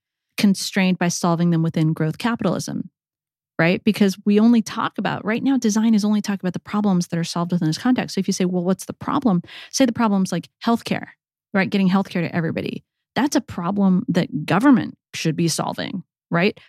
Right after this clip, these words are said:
Transportation is a problem, like, public transportation is a problem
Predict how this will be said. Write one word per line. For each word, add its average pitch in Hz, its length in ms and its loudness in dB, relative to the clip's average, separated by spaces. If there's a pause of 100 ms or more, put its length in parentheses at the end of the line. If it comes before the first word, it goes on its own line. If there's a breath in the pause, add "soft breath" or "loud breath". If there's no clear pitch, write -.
(140)
Transportation - 1200 0
is 185 260 2
a 170 60 0
problem, 170 840 0
like, 170 300 0
public 202 240 0
transportation 196 640 -2
is 175 120 0
a 160 40 -6
problem 185 520 0